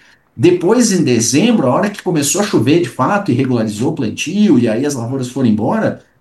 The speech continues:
todo aquele suporte caiu. E aí, em fevereiro, a gente teve preços mais, bem mais baixos depois. Então, normalmente, essa precificação cedo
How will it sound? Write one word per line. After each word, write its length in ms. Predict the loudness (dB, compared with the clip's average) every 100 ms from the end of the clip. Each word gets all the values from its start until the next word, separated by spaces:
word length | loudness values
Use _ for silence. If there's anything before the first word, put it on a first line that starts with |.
| _
todo 200 | -2 0
aquele 260 | 0 -2
suporte 500 | -2 -2 -2 -4 -4
caiu. 460 | -6 -4 -2 -2 -4
E 100 | -2
aí, 120 | 0
em 40 | 0
fevereiro, 420 | -2 -2 0 0
a 20 |
gente 180 | -2 -6
teve 160 | -8 -6
preços 380 | -4 -4 -4
mais, 160 | -4 -4
bem 180 | 0 0
mais 180 | 2 0
baixos 380 | -2 -4 -4
depois. 540 | -4 -2 0 -2 -4 -10 _ _ -4
Então, 360 | -2 0 -2
normalmente, 480 | -2 0 0 0 -2
essa 180 | -4 -4
precificação 680 | -4 -6 -6 -8 -6 -4 -4
cedo 680 | -2 0 0 0 0 -4